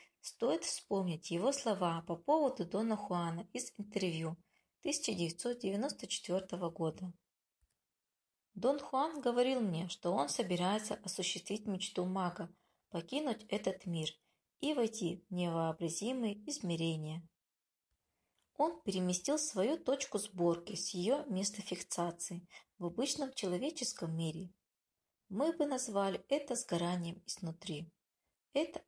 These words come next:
альтернатива умиранию. Либо вас зароют на глубину шесть футов,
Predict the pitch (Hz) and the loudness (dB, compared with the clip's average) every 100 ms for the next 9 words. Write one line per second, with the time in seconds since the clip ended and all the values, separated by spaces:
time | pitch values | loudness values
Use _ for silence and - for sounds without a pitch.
0 | - 170 - - 180 175 170 - - 247 | -6 -6 -6 -8 -4 -4 -4 -6 0 0
1 | 247 - - 277 202 165 160 160 165 - | 0 -6 -4 -2 0 0 -2 -2 -6 -8
2 | _ _ _ _ _ _ _ _ 311 330 | _ _ _ _ _ _ _ _ 2 6
3 | 196 180 214 240 - 180 170 165 156 262 | 6 6 4 4 4 4 6 2 0 -2
4 | 285 269 185 180 170 160 - - - - | 0 2 2 2 2 2 2 2 0 -2
5 | 175 175 175 | -2 0 -4